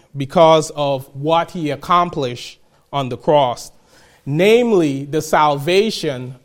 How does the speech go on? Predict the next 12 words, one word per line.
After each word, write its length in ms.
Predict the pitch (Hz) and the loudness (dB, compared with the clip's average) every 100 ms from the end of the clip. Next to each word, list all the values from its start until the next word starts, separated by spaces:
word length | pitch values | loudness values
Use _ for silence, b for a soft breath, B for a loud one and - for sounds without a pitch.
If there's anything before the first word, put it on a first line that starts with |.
| - | -8
of 220 | 147 139 | -6 -4
a 320 | 147 139 135 _ _ | -4 -6 -10 _ _
particular 920 | - 143 131 214 185 - 147 127 117 _ _ _ | -8 -8 -4 -4 -4 -6 -10 -10 -12 _ _ _
people. 480 | - 190 175 113 - _ _ _ _ _ _ _ _ _ _ _ _ _ - _ _ _ | -6 -6 -6 -10 -12 _ _ _ _ _ _ _ _ _ _ _ _ _ -20 _ _ _
This 200 | 147 147 | -10 -8
is 140 | 165 147 | -8 -8
the 80 | 139 | -6
doctrine 460 | 139 135 - 143 | -4 -4 -6 -8
of 180 | 135 123 | -8 -8
limited 580 | 131 127 127 131 117 110 _ - | -8 -8 -8 -10 -12 -16 _ -14
atonement. 520 | 123 135 135 120 104 _ _ _ _ _ _ _ _ _ _ _ _ _ b b b b b | -6 -6 -6 -10 -16 _ _ _ _ _ _ _ _ _ _ _ _ _ b b b b b
Now, 440 | 151 147 143 139 | -2 0 0 -2